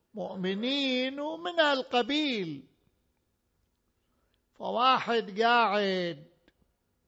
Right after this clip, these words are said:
سأل النبي صلى الله عليه وسلم،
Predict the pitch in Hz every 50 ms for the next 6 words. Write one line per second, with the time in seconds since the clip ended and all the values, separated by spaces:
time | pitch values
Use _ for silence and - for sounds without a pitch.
0 | _ _ _ _ _ _ _ _ _ _ _ _ _ - - - 220 247 262 254
1 | 247 226 220 214 196 170 165 151 143 143 135 123 131 160 170 160 139 117 117 _
2 | _ _ _ _ _ - - - 147 156 180 175 160 151 143 123 101 101 117 -
3 | - - 170